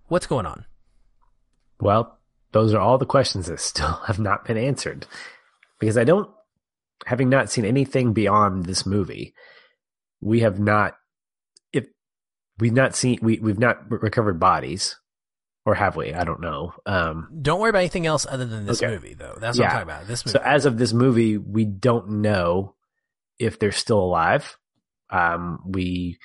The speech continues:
Speaker 2: uh, we, we've heard Josh screaming and yelling. Uh, we know he's missing a tooth <laughs> at some point.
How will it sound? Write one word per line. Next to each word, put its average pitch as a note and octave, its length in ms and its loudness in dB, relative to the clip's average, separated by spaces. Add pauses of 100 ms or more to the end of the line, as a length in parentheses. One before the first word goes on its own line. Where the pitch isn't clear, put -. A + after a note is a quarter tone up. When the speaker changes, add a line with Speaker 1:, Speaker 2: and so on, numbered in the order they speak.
(520)
Speaker 2:
uh, D2 320 -8
we, F#2 220 -6
we've F2+ 200 -6
heard A2 320 0
Josh G2 640 2 (280)
screaming G2 600 -4 (180)
and F#2+ 140 -4
yelling. E2+ 400 -4 (720)
Uh, D#2+ 220 0
we F#2+ 80 -2
know G2 140 0
he's F#2 180 -2
missing G2+ 280 0
a F#2+ 60 0
tooth G#2+ 540 -2
<laughs> - 80 -2
at - 280 2
some A2 260 -4
point. - 680 -2